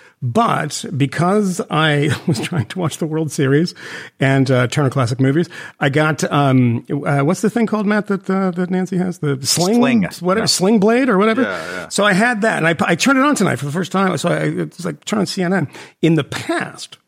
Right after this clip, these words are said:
Speaker 1: C N N was that middle path when you wanted to watch news and didn't wanna do from the left of M S N B C and from the right of Fox News. Uh, that's not the case anymore. I was not aware it was as bad <laughs> as it is.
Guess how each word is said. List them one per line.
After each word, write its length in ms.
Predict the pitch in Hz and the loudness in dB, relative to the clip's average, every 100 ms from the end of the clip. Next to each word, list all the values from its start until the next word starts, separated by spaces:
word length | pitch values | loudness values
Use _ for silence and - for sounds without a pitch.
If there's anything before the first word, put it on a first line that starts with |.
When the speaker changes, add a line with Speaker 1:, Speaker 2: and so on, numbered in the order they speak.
| _ _ _ _ | _ _ _ _
Speaker 1:
C 260 | - 262 302 | 0 2 4
N 100 | 262 | 4
N 140 | 226 | 4
was 120 | 175 | 4
that 160 | 165 165 | 2 2
middle 240 | 151 143 | 4 2
path 380 | 117 127 - - | -2 -8 -10 -4
when 100 | 143 | 0
you 140 | 131 | 2
wanted 240 | 131 131 127 | 0 0 -2
to 120 | 135 | -6
watch 340 | 120 135 123 151 | -4 -4 -2 0
news 280 | 135 123 | 0 0
and 120 | 127 117 | -2 -2
didn't 200 | 127 131 | -2 -2
wanna 160 | 123 | -2
do 140 | 120 120 | -2 -4
from 180 | 127 120 | -4 -4
the 80 | |
left 420 | 127 196 196 - 143 | -2 0 -2 -4 -6
of 260 | 127 117 | -6 -6
M 280 | 135 127 123 | -10 -6 -8
S 100 | 123 | -6
N 60 | 123 | -8
B 60 | |
C 140 | 123 156 | -6 -6
and 120 | 123 | -4
from 100 | 127 | -6
the 80 | 123 | -6
right 160 | 123 | -6
of 80 | 117 | -8
Fox 240 | 139 120 | -12 -10
News. 140 | 202 160 - - - _ _ _ _ | -10 -10 -14 -20 -20 _ _ _ _
Uh, 180 | 175 170 175 | 0 0 2
that's 240 | 160 233 - | 0 2 0
not 180 | 151 - | -2 -4
the 60 | |
case 280 | - - 233 | -4 0 2
anymore. 240 | 143 123 143 | 2 2 -2
I 20 | |
was 200 | 151 - | -4 -4
not 160 | 165 147 | -4 -2
aware 320 | 151 156 180 | 2 4 4
it 80 | - | 2
was 240 | 143 123 - | 0 -2 -4
as 220 | 147 120 | -4 -2
bad 400 | 120 156 180 175 | 0 2 2 2
<laughs> 0 | |
as 200 | 147 - | 2 0
it 100 | 170 | -4
is. 340 | 113 117 131 | -4 -4 -4